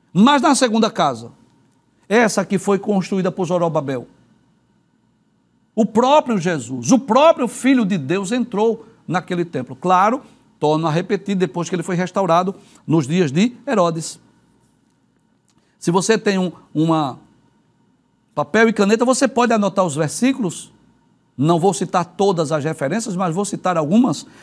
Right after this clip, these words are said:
Mateus capítulo vinte e um, versículos doze a quatorze.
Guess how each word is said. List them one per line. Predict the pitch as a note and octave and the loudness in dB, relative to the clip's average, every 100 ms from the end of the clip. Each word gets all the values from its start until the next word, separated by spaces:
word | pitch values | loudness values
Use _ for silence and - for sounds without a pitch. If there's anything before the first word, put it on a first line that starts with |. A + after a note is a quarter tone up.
| - | -4
Mateus | C#3 F#3+ G3 A#3 A#3+ | 0 2 2 2 2
capítulo | - G3 A3+ A3+ G3 | 0 -2 0 0 2
vinte | G3+ F#3 | 2 2
e | G3+ | 0
um, | |
versículos | F#3+ F3+ F3+ F3+ B2+ | 0 -2 -2 -4 -4
doze | C3+ F#3 E3+ | -2 -2 -2
a | E3+ | -6
quatorze. | D3 C#3 G3+ G#3 D#3 | -8 -8 -4 -4 -6